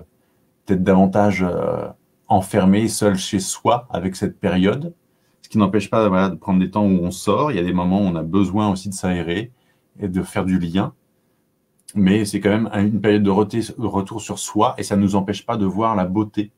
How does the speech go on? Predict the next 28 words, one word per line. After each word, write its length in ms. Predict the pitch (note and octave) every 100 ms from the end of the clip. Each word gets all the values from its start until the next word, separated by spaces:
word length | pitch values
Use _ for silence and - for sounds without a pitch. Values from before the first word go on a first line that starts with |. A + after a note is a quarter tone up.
| _ _ _ _ _ _ _ -
d'ouvrir 360 | A2 G2+ G#2+
mon 180 | G#2 G2
cœur, 520 | - G2+ F2+ F2 F2+ - _ _ _ _ _ _ _ _ -
d'accueillir 540 | G#2 G2+ A2+ G#2 G#2
l'autre, 500 | F#2+ F#2+ G#2+ - - _ _ _ _ _ _ _ _ _ _ _ _ _ _ _ _ _ _ _ _ _ _ _ _ _ _ _ G#2
d'avoir 400 | G2+ F#2+ G2+ G2
des 100 | G2
moments 280 | G2 G#2 G#2+
de 80 |
partage, 680 | G2 A#2 - F#2 G2 G#2 G2+ F#2 _
comme 320 | - G#2 G2+ F2+
là, 240 | E2+ G2 - -
maintenant, 460 | G#2+ G2+ F#2+ F#2+ G#2
tout 100 | A2
de 60 | F#2+
suite 200 | A2 G#2
sur 120 | F#2
ce 140 | -
live, 420 | F#2+ F2 G2+ G#2 _ - - _ _ _ - - _ _
où 140 | D#3 G#2
on 100 | F#2+
peut 120 | G2+
être 180 | A2 A2
les 220 | G2+ F#2+
uns 100 | A#2
avec 240 | G#2+ G2
les 160 | A2 F#2+
autres, 380 | A#2 - -